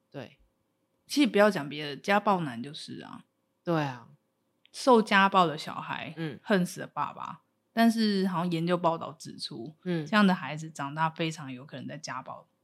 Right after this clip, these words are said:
Speaker 2: 自己的那个太太跟小孩。
Speaker 1: 嗯。对，因为就是，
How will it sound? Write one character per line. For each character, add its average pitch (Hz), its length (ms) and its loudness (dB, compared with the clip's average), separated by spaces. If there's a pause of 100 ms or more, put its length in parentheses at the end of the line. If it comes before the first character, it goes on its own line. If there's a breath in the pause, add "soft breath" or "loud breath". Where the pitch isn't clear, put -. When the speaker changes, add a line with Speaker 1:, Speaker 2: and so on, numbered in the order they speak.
(400)
Speaker 2:
自 175 120 -10
己 151 220 -10
的 127 160 -10
那 147 100 -8
个 135 160 -12
太 156 200 -8
太 160 100 -14
跟 147 180 -18
小 - 160 -12
孩。 - 300 -14
Speaker 1:
嗯。 - 60 -20 (100)
对， 139 260 -12 (440)
因 247 120 0
为 269 220 -2
就 262 140 2
是， 240 260 0